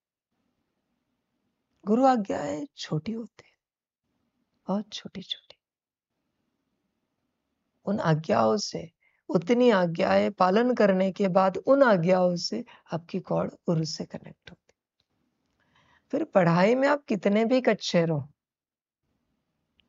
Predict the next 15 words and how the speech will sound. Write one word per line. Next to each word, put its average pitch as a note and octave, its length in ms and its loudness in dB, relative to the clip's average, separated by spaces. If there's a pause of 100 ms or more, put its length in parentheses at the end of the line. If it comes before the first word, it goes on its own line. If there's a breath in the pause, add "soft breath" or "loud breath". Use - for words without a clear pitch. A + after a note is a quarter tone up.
कितने F#3+ 540 0
भी A3 140 4
कच्चे F3 440 0
रहो D#3+ 240 0
पाठशाला D#3 680 -4
में, D#3 160 -14 (680)
उस F#3 180 -6
गुरु F#3+ 320 2
की G#3 180 -2
दुआ F3 320 0
सदा F3 380 -2
आपके F3+ 340 -2
साथ D#3+ 340 -8
होती D#3 260 -10
है G3+ 100 -8